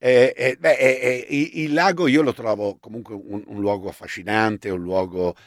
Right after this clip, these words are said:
poi è pieno anche di contraddizioni, perché il lacustre è tendenzialmente ironico e lo, lo è proprio per abbattere quella malinconia che il lago un po' ha, capito? Quindi ci sono delle contraddizioni straordinarie, dei caratteri molto interessanti.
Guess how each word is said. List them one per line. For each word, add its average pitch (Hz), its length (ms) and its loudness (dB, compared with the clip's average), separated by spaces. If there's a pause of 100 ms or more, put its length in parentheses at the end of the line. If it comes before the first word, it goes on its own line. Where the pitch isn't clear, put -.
(140)
poi 208 180 2
è 143 80 2
pieno 170 260 2
anche 175 260 0
di 143 100 -6
contraddizioni, 139 920 0
perché 127 380 -4
il 202 160 0
lacustre 85 840 -6
è 123 140 -12
tendenzialmente 151 720 -6
ironico 82 640 -12 (240)
e 165 120 -2
lo, 190 120 -2
lo 185 200 6
è 101 240 0
proprio 180 360 -2
per 120 160 -2
abbattere 131 440 -2
quella 101 240 -10
malinconia 104 680 -6
che - 140 -16
il 82 100 -14
lago 95 340 -8
un 76 160 -16
po' 82 200 -8
ha, 85 200 -10 (100)
capito? - 380 -20 (280)
Quindi 180 240 -6
ci 131 100 -10
sono 196 240 2
delle 127 220 0
contraddizioni 123 680 -4
straordinarie, 107 580 -2
dei 104 120 -8
caratteri 127 480 -2
molto 123 220 -10
interessanti. 92 680 -14